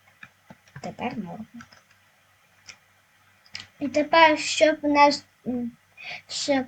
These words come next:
контур виглядав гарно. Ой, почекайте, двері. Щоб у нас були добрі двері, то нам треба самі двері. І це логічно.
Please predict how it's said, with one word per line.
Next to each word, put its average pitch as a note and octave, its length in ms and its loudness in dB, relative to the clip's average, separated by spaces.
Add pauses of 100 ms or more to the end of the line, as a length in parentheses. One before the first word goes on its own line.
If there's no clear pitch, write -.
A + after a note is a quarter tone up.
контур C4+ 500 2
виглядав B3 640 -2
гарно. G#3+ 280 -4 (440)
Ой, A#3 360 -2
почекайте, A3+ 680 -4
двері. G#3+ 500 0 (640)
Щоб E4 440 0
у C4 280 0
нас C4+ 480 2
були A#3+ 400 2 (320)
добрі A#3 460 2
двері, D#4 720 2 (340)
то B3+ 180 0
нам C4+ 540 0 (140)
треба C#4+ 1000 2 (920)
самі C#4 640 2
двері. F3+ 380 -8 (440)
І G#3+ 80 -6
це A3+ 240 0
логічно. B3+ 600 0